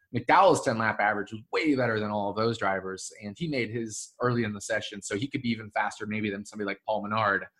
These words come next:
for example. So, uh, I actually do like McDowell this weekend, and I think you can play him in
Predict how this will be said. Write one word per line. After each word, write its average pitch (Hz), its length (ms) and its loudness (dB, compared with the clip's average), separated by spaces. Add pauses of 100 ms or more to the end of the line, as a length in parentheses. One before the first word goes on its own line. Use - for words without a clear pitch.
(140)
for 98 200 -4
example. 92 540 -8
So, 98 320 0 (100)
uh, 90 220 2 (480)
I 127 100 6
actually 160 280 2
do 113 180 0
like 123 220 0
McDowell 104 440 0
this 95 160 -6
weekend, 101 400 -4
and 98 80 0
I 107 60 -2
think 117 160 -10
you 120 60 -12
can - 120 -20
play 110 140 0
him 104 80 -2
in 95 100 -8